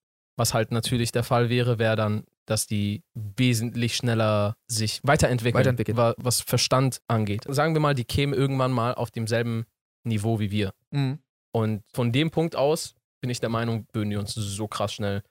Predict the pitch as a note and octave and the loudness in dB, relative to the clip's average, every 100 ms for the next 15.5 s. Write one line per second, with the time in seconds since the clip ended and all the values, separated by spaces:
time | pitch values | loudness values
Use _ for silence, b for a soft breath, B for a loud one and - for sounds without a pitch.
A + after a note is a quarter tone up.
0 | - G#2 F#2+ F#2 - B2 B2+ - E3 _ | -8 -4 -2 -4 -2 0 0 -2 -4 _
1 | _ _ _ _ _ - - D#3+ D#3+ C#3 | _ _ _ _ _ -10 -2 2 4 4
2 | C#3 C#3 C3 C3 C3 D3 - C3 - C3 | 2 0 0 0 0 0 0 -2 0 2
3 | C#3+ D3 B2 A#2 G#2 A2+ D3+ D3 - C#3 | 2 0 -4 -4 -2 0 2 2 0 -2
4 | - B2 - A#2+ - A#2 - B2 - - | 0 0 0 -2 -2 -2 -2 -2 -4 -4
5 | A2 A2 A2 _ _ _ - A2+ A2+ C3 | -2 -2 -6 _ _ _ -8 -4 -2 0
6 | B2+ A#2 - - B2 B2 B2 A#2+ - A#2 | 0 0 -6 -6 -4 -2 -2 -4 -6 -6
7 | - B2 B2 A2 G#2+ - B2 A2+ - G#2+ | -4 -2 0 -2 -2 -4 -4 -4 -2 -4
8 | A2+ A2 A2 - _ _ - A2 A#2 G2+ | -2 -4 -6 -10 _ _ -4 -2 0 2
9 | A2 - A2+ A2 G#2 G#2+ A2 A2 G#2 - | 2 0 0 0 2 2 0 -2 -4 -6
10 | _ _ _ _ G#2+ G#2+ A2 A#2+ B2 A2 | _ _ _ _ 0 2 0 0 0 0
11 | G#2+ A2 A2 G#2+ G#2+ _ C3 B2+ A#2+ A#2 | -2 0 0 0 -4 _ 0 2 2 0
12 | A#2 - - C#3+ C#3 C#3+ - E3 D#3 D3 | -4 -6 2 2 2 0 2 2 4 4
13 | D#3 C#3+ A2+ B2 B2 - C3+ C3+ C3 - | 4 2 2 0 -2 0 0 2 0 -2
14 | C3 C3+ B2 C3 - C3+ - A#2+ B2+ B2+ | -2 -2 -2 -2 -2 -2 -4 -4 -2 0
15 | A#2+ B2 A#2+ A2+ G#2 | 4 2 2 -2 -4